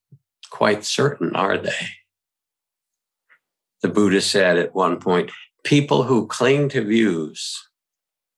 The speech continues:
views, people who cling to views, the wise ones," he said, "don't cling to views.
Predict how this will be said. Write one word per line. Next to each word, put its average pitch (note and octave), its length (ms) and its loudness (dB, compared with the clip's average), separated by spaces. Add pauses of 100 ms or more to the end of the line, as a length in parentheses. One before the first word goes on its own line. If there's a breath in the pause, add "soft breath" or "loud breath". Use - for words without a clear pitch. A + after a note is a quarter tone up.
(640)
views, G2+ 540 2 (380)
people A#2 360 0
who D3 120 0
cling A#2 320 0
to A2+ 120 0
views, F2+ 520 -2
the F#2 120 -2
wise D3 440 4
ones," G2 320 0
he E2+ 120 -4
said, E2 260 -2
"don't G#2+ 380 2
cling - 300 -2
to - 160 -4
views. - 600 -8